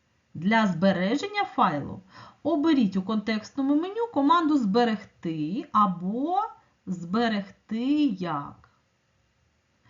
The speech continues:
У вікні збереження документа виберіть диск, каталог і папку, в яку хочете зберегти документ. Введіть ім'я файлу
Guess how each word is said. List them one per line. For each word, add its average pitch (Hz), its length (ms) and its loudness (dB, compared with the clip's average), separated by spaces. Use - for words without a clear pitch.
У 214 120 0
вікні 208 440 0
збереження 175 920 -4
документа 330 720 -4
виберіть 180 580 -2
диск, 269 720 0
каталог 320 680 -4
і 269 300 0
папку, 359 600 -2
в 254 60 -6
яку 185 360 -4
хочете 294 680 -6
зберегти 185 840 -8
документ. 160 680 -12
Введіть 233 480 6
ім'я 196 340 -2
файлу 359 800 0